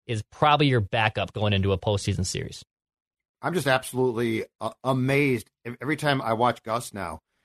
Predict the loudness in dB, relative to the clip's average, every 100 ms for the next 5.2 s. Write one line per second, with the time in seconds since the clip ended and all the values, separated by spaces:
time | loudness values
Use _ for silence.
0 | _ -12 0 2 2 0 -2 -4 -4 -2
1 | 0 2 0 -2 -6 -6 2 4 4 2
2 | 4 4 0 -6 _ -8 -8 -6 -4 -2
3 | -2 _ -6 -6 -6 -12 _ 2 2 4
4 | 0 0 0 0 0 _ _ _ _ -2
5 | 0 0